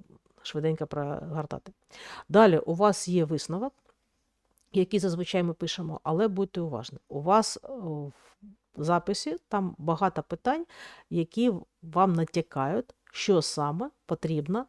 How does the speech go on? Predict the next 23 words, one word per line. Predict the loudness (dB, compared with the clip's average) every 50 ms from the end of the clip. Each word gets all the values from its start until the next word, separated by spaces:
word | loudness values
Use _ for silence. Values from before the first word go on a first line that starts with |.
| _ _
написати | -4 -4 -4 -4 -8 -8 -6 -6 -6 -4 -6 -8
в | -6
висновку. | -4 -6 -6 -6 -10 -14 -16 _ _ -20 -20 -20 _ _ _ _ _ _ -20 _
Але | -4 -2 0 0
я | 0 -2
знов | -2 -2 -2 0 0 0 -2 -4 _
нагадую, | -6 -6 -4 -2 -4 -4 -6 -10 -14 -16 _ _ _ _ _ -20 -20 -20
що | _ -2 0 0 2
висновок — | 6 6 6 6 4 2 -2 -2 -2 -4 -8 -12 _ _ _
це | -12 -2 2 4 6 6 4 4
не | 4 4 4 4
відповідь | 4 2 2 0 0 2 _ 0 0 0 -2 -2 -6
на | -6
питання. | -6 -6 -6 -2 -2 -2 -2 -4 -6 -12 -16 -20 _ _ _ _ _ _ _ _ _ _ -20 -20 -20 -20 _
Це | -10 -2 2 6 8 8 8
не | 8 8 6
пункти | 6 6 6 6 6 4 4 4 6 6
один, | 6 6 6 6 6 6 6 4
два, | 4 4 4 4
три, | 4 4 0 0
чотири, | 0 -2 -2 -2 0 0 0
вісім. | 0 0 -2 -2 -2 -6 -10 -12 -14 _ 0
Ні. | 4 6 6 6 4 0